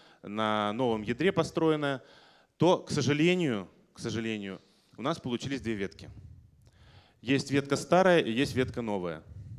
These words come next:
И старая ветка будет работать до версии пятнадцать пять ноль, после которой, а, ее обновления прекратятся. В любой момент вы можете запустить мигратор, который обновит вас на новую ветку, которая будет продолжать уже жить.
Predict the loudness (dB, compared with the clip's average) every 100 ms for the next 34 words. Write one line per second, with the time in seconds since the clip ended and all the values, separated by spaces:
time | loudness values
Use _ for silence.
0 | -16 -20 _ _ _ -4 -4 -4 0 4
1 | 4 4 2 -2 0 -2 2 0 0 0
2 | 0 2 0 0 -4 -4 -10 -6 -2 0
3 | 0 -2 -2 -6 -4 -8 -4 -4 -6 -12
4 | -16 -4 -2 -2 -2 -2 -2 -6 -18 _
5 | -10 -8 -6 -2 2 4 4 2 -4 -6
6 | -2 0 0 0 -2 -4 -6 -6 -6 -4
7 | -6 -6 -16 -20 -20 -4 -2 4 6 6
8 | 2 2 0 -4 -4 -2 -2 -2 -4 -6
9 | -4 -4 -2 6 6 6 2 0 -14 -10
10 | -4 4 4 4 2 2 2 2 2 0
11 | 0 4 6 8 8 6 4 -4 -6 -4
12 | 0 6 6 6 2 0 -4 -2 -2 -2
13 | -2 -4 -4 -6 -8